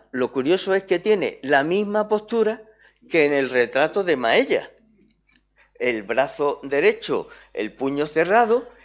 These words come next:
el brazo izquierdo descansando en, en una mesita auxiliar y, y la misma cara. Ojalá este retrato se quede en España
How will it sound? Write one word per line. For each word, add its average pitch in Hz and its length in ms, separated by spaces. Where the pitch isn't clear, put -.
el 120 200
brazo 131 300
izquierdo 185 440
descansando 117 880
en, 143 640
en 123 140
una 135 240
mesita 143 500
auxiliar 202 680
y, - 460
y 208 100
la 185 160
misma 214 380
cara. - 340
Ojalá 131 580
este 175 280
retrato 165 640
se - 220
quede 151 400
en 139 120
España 147 520